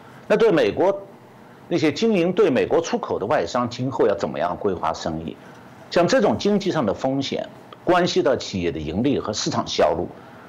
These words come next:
所以很多外商现在在中国大陆已经把他们的产能一部分转移到其他国家，今后还有更多的企业要转移。比方最近郭台铭，那个富士康就把产能从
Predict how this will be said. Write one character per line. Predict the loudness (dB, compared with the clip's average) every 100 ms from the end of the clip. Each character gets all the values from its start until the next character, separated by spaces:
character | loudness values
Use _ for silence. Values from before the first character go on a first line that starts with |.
| -20 -20 -20 -20 -20 -20 -8
所 | 0 2
以 | 4
很 | 2 4
多 | 4 4
外 | 2 0
商 | -2 -6
现 | -4 -2
在 | -2
在 | -2 -4
中 | -4 -2
国 | 0
大 | 2
陆 | 0 -4
已 |
经 | -6 -4
把 | -4
他 | -4 -4
们 |
的 | -4
产 | -4 -6 -4
能 | -4 -4
一 |
部 | -2 0
分 | 0 -2
转 | -2 -2
移 | -2
到 | -4
其 | -2
他 | -2
国 | -2 -4
家， | -8 -10 -14 -20 -20 -20 -4
今 | 2 2
后 | 2 2
还 | 2
有 | 2 2
更 | 0 -2
多 | -2
的 | -4
企 | -4
业 | -4
要 | -4
转 | -6 -8
移。 | -12 -16 -20 -20 -20 -20 -20 -2
比 | 0
方 | 2 2
最 | 2
近 | 2 2
郭 | 2
台 | 2 0
铭， | 0 -4 -6 -8 -20 -20 -20 -20 -20 -20 -12 -4
那 | 0
个 | 0
富 | 0 -2
士 | -2
康 | -2 -2
就 | 2
把 | 0
产 | 0 -6 -4
能 | -4 -6
从 | -4 -4